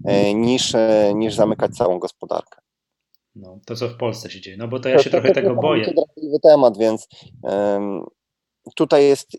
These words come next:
Speaker 1: ile jest poglądów, tyle będzie, tyle będzie, nie wiem, skra-, skrajnych emocji.
Speaker 2: Okej, rozumiem. Dobrze, jeszcze chciałem cię, chciałem cię
Speaker 1: Zamk-,
Speaker 2: zapytać.
Speaker 1: są osoby, które uważają, że lepiej zamknąć całą gospodarkę, nawet gdybyśmy mieli uratować jedną osobę.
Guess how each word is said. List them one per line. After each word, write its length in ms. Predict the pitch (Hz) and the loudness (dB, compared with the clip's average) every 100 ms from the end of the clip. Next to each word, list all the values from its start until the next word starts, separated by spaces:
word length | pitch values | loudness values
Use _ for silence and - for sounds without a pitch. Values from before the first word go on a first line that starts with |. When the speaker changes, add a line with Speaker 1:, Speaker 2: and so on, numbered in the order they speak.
| - _ | -20 _
Speaker 1:
ile 420 | 147 147 147 143 | -2 2 4 2
jest 120 | 139 - | -2 -6
poglądów, 500 | 139 127 131 127 120 | -2 2 2 2 -2
tyle 220 | - 117 | 0 0
będzie, 540 | 107 110 98 104 95 95 | 2 0 0 0 0 -2
tyle 140 | - 104 | -4 -6
będzie, 460 | 98 92 90 90 80 | -6 -6 -4 -4 -6
nie 180 | 76 | -10
wiem, 160 | 78 69 50 62 | -12 -12 -12 -14
skra-, 420 | - - 87 78 | -6 0 0 0
skrajnych 380 | - - 87 - | -6 -8 -8 -12
emocji. 380 | 50 - - - - _ _ _ - | -14 -16 -18 -20 -20 _ _ _ -16
Speaker 2:
Okej, 240 | 120 98 | -10 -6
rozumiem. 280 | 143 135 123 | -6 -6 -4
Dobrze, 240 | 180 220 | -4 -2
jeszcze 220 | 208 - 156 | -4 -4 -6
chciałem 260 | - 151 | -6 -8
cię, 220 | - 160 - - | -8 -8 -12 -12
chciałem 180 | 156 131 | -6 0
cię 80 | |
Speaker 1:
Zamk-, 20 | 139 | 2
Speaker 2:
zapytać. 440 | 139 151 143 - - - - _ _ _ _ - | 2 2 -6 -6 -16 -20 -20 _ _ _ _ -4
Speaker 1:
są 60 | |
osoby, 300 | 208 - 185 | -4 0 0
które 160 | - 160 | 0 0
uważają, 380 | 139 135 135 127 | 0 4 4 4
że 100 | 120 | 0
lepiej 240 | 123 120 | 0 0
zamknąć 420 | 107 113 - 104 | 2 2 2 -4
całą 180 | - 107 | 0 -2
gospodarkę, 520 | 104 - 107 135 - | -2 -4 0 0 2
nawet 240 | 120 113 104 | 0 0 -2
gdybyśmy 360 | 113 - - | -8 -8 -4
mieli 180 | 107 98 | -4 -2
uratować 600 | 98 98 95 92 90 - | 0 0 0 -2 -2 -4
jedną 200 | 90 87 | -8 -8
osobę. 300 | 82 - - | -8 -10 -12